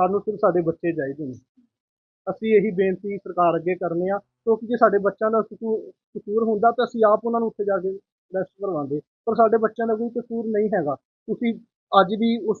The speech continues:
ਦਿਨ ਦੀ ਨਿਊਜ਼ ਚੈੱਕ ਕਰਕੇ ਦੇਖ ਲਓ, ਸਭ ਕੁਝ ਨਿਊਜ਼ ਚੈੱਕ ਕਰਕੇ ਦੇਖ ਲਓ, ਜਿਨ੍ਹਾਂ ਨੇ ਕਤਲ ਕਰਿਆ ਸੀ, ਉਹ ਬੰਦੇ ਹਜੇ ਵੀ ਅਰੈਸਟ ਨੇ ਥਾਣੇ ਦੇ ਵਿੱਚ,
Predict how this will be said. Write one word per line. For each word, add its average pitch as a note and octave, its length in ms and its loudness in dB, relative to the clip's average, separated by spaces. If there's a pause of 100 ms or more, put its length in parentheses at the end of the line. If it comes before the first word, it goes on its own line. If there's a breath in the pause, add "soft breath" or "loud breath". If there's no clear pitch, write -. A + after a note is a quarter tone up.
(100)
ਦਿਨ G3 160 0
ਦੀ G#3+ 140 -4
ਨਿਊਜ਼ F#3+ 440 -2
ਚੈੱਕ G3+ 260 -2
ਕਰਕੇ F#3+ 280 -4
ਦੇਖ F3 280 0
ਲਓ, F#3+ 140 0
ਸਭ - 460 -4
ਕੁਝ G#3 120 -2
ਨਿਊਜ਼ G3 300 -4
ਚੈੱਕ G3 260 0
ਕਰਕੇ G3+ 200 0
ਦੇਖ F#3+ 140 2
ਲਓ, A3 80 6
ਜਿਨ੍ਹਾਂ G#3 280 2
ਨੇ B3 80 2
ਕਤਲ G#3 360 -6
ਕਰਿਆ G#3+ 240 -4
ਸੀ, A3+ 300 -8
ਉਹ A3 100 0
ਬੰਦੇ G#3+ 240 2
ਹਜੇ G#3 240 -2
ਵੀ A3+ 120 -4
ਅਰੈਸਟ G3 320 0
ਨੇ C#3+ 200 -8 (380)
ਥਾਣੇ D#3+ 520 -4
ਦੇ D3+ 100 -4
ਵਿੱਚ, C#3 160 -10